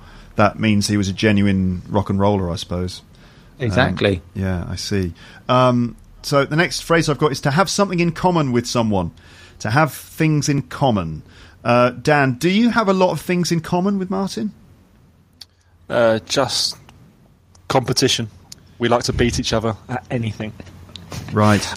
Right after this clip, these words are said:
Speaker 3: Other than
Speaker 2: Uh,
Speaker 3: that, not much really. Really.
Speaker 2: That,
Speaker 3: Football?
Speaker 2: that's not true, Dan. Football, well, we did have football in common, but Dan's now
Speaker 3: Okay.
Speaker 2: decided he doesn't like
Speaker 3: Name
Speaker 2: football.
Speaker 3: me,
Speaker 2: He's got a
Speaker 3: name
Speaker 2: new
Speaker 3: me four,
Speaker 2: sport.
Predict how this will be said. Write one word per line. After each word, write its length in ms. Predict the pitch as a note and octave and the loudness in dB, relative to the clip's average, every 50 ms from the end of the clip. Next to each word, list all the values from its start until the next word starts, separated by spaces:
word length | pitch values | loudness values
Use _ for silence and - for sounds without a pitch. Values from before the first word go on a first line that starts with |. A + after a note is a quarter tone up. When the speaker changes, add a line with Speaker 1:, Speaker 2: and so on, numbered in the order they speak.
| - | 0
Speaker 3:
Other 220 | F3+ G3 - G3 F#3 | 0 2 2 2 2
than 80 | B2 D#3 | 2 2
Speaker 2:
Uh, 60 | E3+ | 2
Speaker 3:
that, 100 | C#3+ C#3+ | 2 2
not 160 | D#3+ G3 G3+ F#3 | 0 0 0 2
much 280 | E3+ E3+ D3+ - - C#3+ | 2 2 0 0 -2 -4
really. 340 | D3 C#3 A#2 G2+ G2+ A#2 - - _ _ - _ _ - | -4 -4 -4 -8 -12 -18 -20 -20 _ _ -20 _ _ -10
Really. 300 | C3 A#2+ A2 G2 G#2 A2 - - - - - - | -8 -6 -6 -6 -8 -10 -14 -20 -20 -20 -10 -2
Speaker 2:
That, 160 | - A#2+ G#2 | 0 2 2
Speaker 3:
Football? 160 | G2+ A2+ A#2 G#2+ | 2 2 2 2
Speaker 2:
that's 200 | G#2 D#3 D3+ - | 2 0 0 -2
not 160 | A2 G#2+ - | -4 -4 -2
true, 240 | - - A2 G#2 G2 | -2 0 0 0 2
Dan. 340 | - A2 G2+ G2+ G2 F#2+ - - - - - - - - - | 0 0 0 0 -2 -4 -10 -14 -20 -20 -20 -20 -20 -20 -6
Football, 560 | - E3+ E3 E3 - C#3+ C#3+ D3 C#3+ C3+ - - | -2 -2 -2 0 2 2 2 2 2 0 -2 -2
well, 320 | D#3 C#3 C3+ C3+ B2 B2 | 0 2 4 4 2 2
we 120 | C#3 C#3+ C#3+ | 2 0 0
did 220 | C3 - F#3 F3+ E3 | 2 2 0 2 2
have 160 | D3 B2+ A2 | 2 0 2
football 280 | - C3+ - C3+ A#2 A2+ | 0 0 0 2 2 2
in 100 | A2 G2+ | 2 2
common, 280 | - A2 G#2 G2+ G#2 | 2 2 2 2 2
but 160 | A2 A#2 - - | 0 0 0 0
Dan's 320 | C3 B2+ B2 B2 A#2 - | 0 2 2 0 0 0
now 80 | - A#2 | 0 0
Speaker 3:
Okay. 40 | A2+ | 0
Speaker 2:
decided 400 | G#2 - - - A#2+ G#2+ G#2 G#2+ | 0 -2 -2 2 2 2 2 2
he 60 | G#2+ | 0
doesn't 300 | G2+ A#2+ A#2+ G#2+ A#2+ A#2+ | -2 -4 -6 -8 -6 0
like 200 | A#2 A2+ A2 A2+ - - | 2 2 2 0 0 -4
Speaker 3:
Name 100 | - - | -6 -4
Speaker 2:
football. 180 | - - G#2 | 0 0 0
Speaker 3:
me, 60 | G#2 | 0
Speaker 2:
He's 60 | - - | 2 2
got 80 | B2+ | 2
a 40 | - | 2
Speaker 3:
name 80 | A#2+ A#2 | 4 4
Speaker 2:
new 60 | A#2 | 2
Speaker 3:
me 40 | - | 0
four, 60 | - - | -2 -4
Speaker 2:
sport. 320 | - - F4 - - | -2 -2 -2 -2 -2